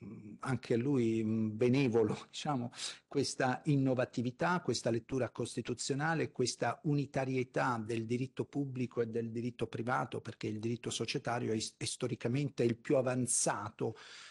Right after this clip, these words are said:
eh, delle diverse, rappresenta la punta più avanzata, l'ala marciante, mi pare abbia detto qualche, un secolo fa un giurista,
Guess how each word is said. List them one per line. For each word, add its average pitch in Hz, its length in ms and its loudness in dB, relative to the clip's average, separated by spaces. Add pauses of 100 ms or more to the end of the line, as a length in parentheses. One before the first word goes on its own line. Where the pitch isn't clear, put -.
(160)
eh, 117 180 -2
delle 120 440 0
diverse, 123 680 -2
rappresenta 131 640 0
la 120 140 2
punta 147 640 -4
più - 180 0
avanzata, 120 840 -2
l'ala 123 320 -2
marciante, 123 800 -2
mi 113 120 -2
pare 123 220 -2
abbia 113 240 -2
detto 123 420 0
qualche, 113 400 -4
un 131 120 -2
secolo 123 400 -2
fa 131 180 -4
un 113 120 0
giurista, 113 600 -4